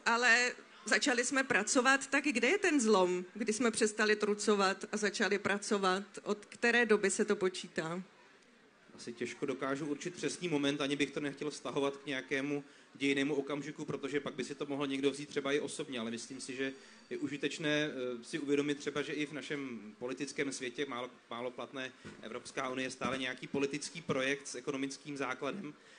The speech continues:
Speaker 2: I v tom našem politickém světě si v podstatě úplně všichni relevantní hráči uvědomili, že to členství v Evropské unii, že to není nějaký jakoby mytický bod, kterého bylo dosaženo a potom už na něm není třeba pracovat, ale že to je teda nějakým způsobem každodenní úkol.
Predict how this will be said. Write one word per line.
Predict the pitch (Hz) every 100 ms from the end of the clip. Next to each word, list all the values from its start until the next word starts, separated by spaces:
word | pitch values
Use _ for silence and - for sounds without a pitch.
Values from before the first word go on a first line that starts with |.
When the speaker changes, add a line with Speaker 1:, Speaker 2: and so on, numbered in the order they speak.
| -
Speaker 2:
I |
v | 117
tom | 147
našem | 143 160
politickém | 147 139 - 160
světě | 151 147 180 156 -
si | - 151
v | 131 -
podstatě | 110 - 143 147
úplně | 135 151
všichni | 143 147 165
relevantní | 143 139 135 135
hráči | 143 135 135 151
uvědomili, | 135 135 139 139
že | 135
to | 147 139 - - -
členství | - 131 123 156
v |
Evropské | 143 147 - 127 135
unii, | 139 143
že | 139
to | 143
není | 139 143
nějaký | 139 139 143
jakoby | 135 143 147 143 - - - -
mytický | 127 170 165 -
bod, | 156 156 156
kterého | 151 147 151
bylo | 160
dosaženo | 135 165 151 156
a |
potom | 151 139 151
už |
na | 156
něm | 151
není | 143
třeba | 151 151 156
pracovat, | 135 - 147 151
ale | 147
že | 139
to | 151
je | 147
teda | 147
nějakým | 143 135 156
způsobem | 143 143 160 151 151
každodenní | 143 143 151 165
úkol. | 143 135 139 117 160